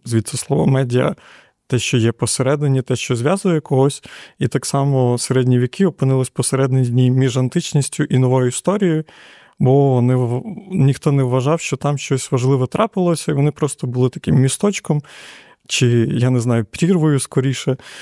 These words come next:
коли нічого не трапилося. Але зараз ми думаємо по-інакшому і бачимо в цій галузі прям велику і обширну поле чи глибину, щоб туди заглиблюватися, розумітися на цьому періоді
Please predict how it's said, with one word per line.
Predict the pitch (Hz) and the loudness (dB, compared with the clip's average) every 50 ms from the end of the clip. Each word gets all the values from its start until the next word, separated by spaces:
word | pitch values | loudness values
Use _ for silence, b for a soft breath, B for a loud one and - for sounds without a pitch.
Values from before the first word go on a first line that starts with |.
| B B B B | B B B B
коли | _ - 135 131 147 151 | _ -2 0 2 2 2
нічого | 143 139 123 - 156 143 120 135 | 2 2 0 0 -2 0 2 2
не | 131 127 117 | 2 0 0
трапилося. | - - - - - 127 - - 139 - - - - | 0 -4 -4 -4 -4 -4 -4 -2 -4 -2 -4 -4 -2
Але | - 151 151 185 202 | -2 0 2 0 2
зараз | 196 190 175 175 170 - - | 2 0 0 0 -2 -2 -2
ми | 156 | 0
думаємо | 147 147 147 147 147 143 143 135 | 0 2 2 2 2 0 0 0
по-інакшому | - 143 139 147 175 220 - - - 180 165 156 151 147 147 | 0 -2 0 0 -2 -2 -4 -2 -2 0 2 2 2 0 0
і | 147 139 | -2 -2
бачимо | 123 135 147 - - - 143 139 | 0 -2 -2 -2 -2 -2 0 0
в | 131 | 0
цій | - - 131 | -2 -4 -2
галузі | 123 127 135 139 139 135 123 123 | 0 0 0 2 0 0 0 -2
прям | 117 - - - 208 170 135 B B B B B B | -4 -4 -6 -4 -4 -4 -4 B B B B B B
велику | - 131 139 151 143 - - 151 143 147 147 143 B B B B B B B B _ | 0 0 2 2 0 0 0 2 2 2 0 -4 B B B B B B B B _
і | - - 123 127 131 127 123 127 | -2 2 4 4 4 4 4 2
обширну | - - - - 110 - - - 139 135 135 131 131 127 123 123 123 120 120 123 - - - - _ - 196 185 190 - | 0 0 -2 -2 -2 -2 -2 0 0 2 2 2 2 2 2 2 2 2 2 0 -2 -4 -8 -16 _ -8 -8 -8 -8 -8
поле | _ - 139 139 151 160 151 135 | _ 0 2 2 2 2 0 -2
чи | - - - 120 | -2 -2 -2 0
глибину, | 113 120 120 113 123 120 127 151 180 | 2 2 2 2 2 2 2 2 0
щоб | 180 - - - 139 139 127 127 131 127 123 120 | 0 -2 -2 -2 -2 0 0 0 2 2 2 0
туди | - - 127 127 127 | -2 -2 -2 0 0
заглиблюватися, | 120 127 120 - 147 175 190 196 180 165 170 160 - - 147 - - 143 | 0 -2 -2 0 -2 0 0 0 0 2 0 -2 -2 -4 -8 -4 -4 -2
розумітися | 127 131 120 120 127 131 143 160 - - 151 - - 156 | -2 -2 0 0 2 2 2 2 0 -2 -4 -2 -2 0
на | 139 139 | 0 0
цьому | - - - 139 131 131 120 | -2 -2 -2 0 0 0 0
періоді | - 143 127 131 131 127 127 131 139 156 | -2 -2 0 2 2 2 2 0 -2 -2